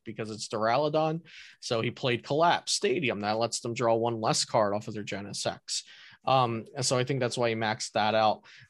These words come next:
Uh, Collapse Stadium was a card I was very excited about, and I still like it because it adds diversity to the stadium pool and it adds interaction. Um, we didn't really have that. The most interactive stadium I think that we had was Path to the Peak,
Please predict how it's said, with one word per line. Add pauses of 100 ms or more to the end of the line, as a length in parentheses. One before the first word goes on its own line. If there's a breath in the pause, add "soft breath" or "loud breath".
Uh,
Collapse
Stadium
was
a
card
I
was
very
excited
about,
and
I
still
like
it (320 loud breath)
because
it
adds
diversity
to
the
stadium
pool
and
it
adds
interaction. (380 loud breath)
Um, (120)
we
didn't
really
have
that.
The
most
interactive
stadium
I
think
that
we
had
was
Path
to
the
Peak,